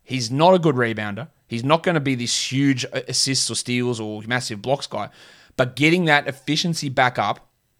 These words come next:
while maintaining great free throws on high attempts, there is some value, I think, in at least in the next two years. After that, I'd be pretty hesitant about looking at him as a top seventy player, but I reckon he can, I reckon he can sneak the top fifty.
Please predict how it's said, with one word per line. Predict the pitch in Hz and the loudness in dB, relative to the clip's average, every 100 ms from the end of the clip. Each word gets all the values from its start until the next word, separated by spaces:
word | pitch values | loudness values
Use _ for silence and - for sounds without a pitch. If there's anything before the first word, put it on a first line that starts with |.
| _ _ _ _ _ - | _ _ _ _ _ -12
while | 127 135 151 | 0 4 6
maintaining | 160 156 156 143 139 131 | 6 2 0 0 0 2
great | 135 131 | 0 0
free | 127 127 | -2 -2
throws | 127 123 117 | 0 0 0
on | 113 | -2
high | 113 120 117 | -2 2 2
attempts, | 107 - 101 - - - - - - | 0 -8 -12 -12 -14 -16 -20 -18 0
there | 139 | 4
is | 160 180 | 4 4
some | 180 165 | 2 2
value, | 139 123 127 170 127 | 4 6 4 0 -2
I | 123 | -2
think, | 139 131 | -2 -2
in | 127 | -4
at | 127 127 | -4 -4
least | 156 185 202 | 0 0 0
in | 196 | 0
the | |
next | 185 180 - - | 2 0 -2 -2
two | 190 | 0
years. | 190 180 294 - | 0 0 -6 2
After | 156 175 165 | 2 4 4
that, | 165 - | 4 4
I'd | 135 | 0
be | 131 | 0
pretty | 131 151 135 | -4 -4 -2
hesitant | 135 143 143 139 127 | 0 0 -2 -4 -4
about | 127 127 127 | 2 2 2
looking | 131 139 131 | -4 -6 -6
at | 120 | -4
him | 131 190 - - - - | -4 -6 -12 -20 -18 2
as | 120 123 123 131 | 6 6 4 -2
a | 120 | -4
top | - 135 - | -2 -4 0
seventy | - 123 123 | 0 0 0
player, | 110 120 143 147 | 0 4 4 6
but | |
I | 143 | 6
reckon | 147 156 | 4 2
he | 147 | -4
can, | 131 - 143 147 147 - | -6 -4 -2 -2 -4 -4
I | 139 | 2
reckon | 175 202 | 2 2
he | 180 | -2
can | 160 160 | 0 0
sneak | 160 165 156 | 0 -4 -4
the | 131 | -6
top | - 135 | -6 -6
fifty. | - 147 214 262 | -4 -4 -4 -6